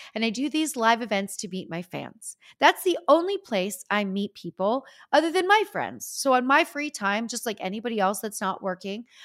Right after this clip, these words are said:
um, I'm with my friends doing my things, going to Young Gravy concerts, going to games, you know,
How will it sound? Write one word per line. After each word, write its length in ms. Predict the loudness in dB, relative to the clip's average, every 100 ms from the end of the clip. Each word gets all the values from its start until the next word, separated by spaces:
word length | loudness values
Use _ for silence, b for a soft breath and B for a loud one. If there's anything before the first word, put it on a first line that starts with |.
| B
um, 240 | 4 4 4
I'm 220 | 0 0
with 160 | -2 -2
my 200 | 0 0
friends 460 | 2 0 0 0 -4
doing 280 | -4 -4 0
my 220 | 2 2
things, 460 | 2 0 0 -4 0
going 200 | 0 0
to 40 |
Young 220 | -2 -4
Gravy 320 | 0 0 2 -4
concerts, 720 | 2 2 2 -2 0 -2 -2
going 240 | 0 0
to 60 | 0
games, 680 | 2 4 6 2 0 -4 -4
you 40 |
know, 200 | 0 0